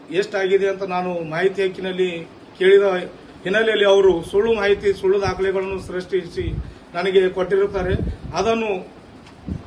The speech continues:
ಇಂದು ಏನದಂದ್ರೆ ನಾನು ಪ್ರಥಮ ಫಸ್ಟ್ ಅಪೀಲ್ ಮನವಿ ಏನಂದ್ರೆ ಜಿಲ್ಲಾ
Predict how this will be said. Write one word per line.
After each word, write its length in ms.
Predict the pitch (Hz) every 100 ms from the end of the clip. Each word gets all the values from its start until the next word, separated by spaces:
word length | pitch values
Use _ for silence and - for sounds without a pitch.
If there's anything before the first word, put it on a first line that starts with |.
| 180
ಇಂದು 400 | 202 208 196 196
ಏನದಂದ್ರೆ 380 | 196 196 202 196
ನಾನು 260 | 190 185 170 156 - - - -
ಪ್ರಥಮ 360 | 180 185 214 208 202
ಫಸ್ಟ್ 220 | 202 202
ಅಪೀಲ್ 680 | 196 185 196 185 180 - -
ಮನವಿ 200 | 175 190
ಏನಂದ್ರೆ 320 | 196 190 190 180
ಜಿಲ್ಲಾ 300 | 185 202